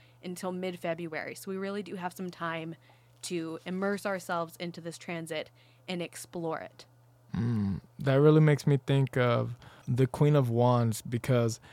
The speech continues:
Speaker 2: at the root of the fully activated Queen of Wands, she has recognized her relationship to her desires and the direct connection that that has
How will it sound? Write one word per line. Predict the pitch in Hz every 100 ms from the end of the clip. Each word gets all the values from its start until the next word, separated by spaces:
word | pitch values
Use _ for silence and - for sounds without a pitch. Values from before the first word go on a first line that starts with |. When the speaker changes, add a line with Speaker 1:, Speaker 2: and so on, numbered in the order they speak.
| - -
Speaker 2:
at | 135 -
the | 139
root | 135 147 175
of | 156
the | 139
fully | - 135 143
activated | 123 127 135 127 131 120
Queen | - 127 127
of | 120
Wands, | 113 113 117 131 131 - -
she | - 147
has | 135 127
recognized | 123 127 151 147 143 139
her | -
relationship | 123 120 120 120 143 131 147 135 -
to | 139
her | 120 120
desires | 117 113 113 113 110 110
and | 113
the | 117
direct | 117 117 120 123
connection | - 123 120 - 151 135
that | 123
that | 120 117
has | 120 117 123 -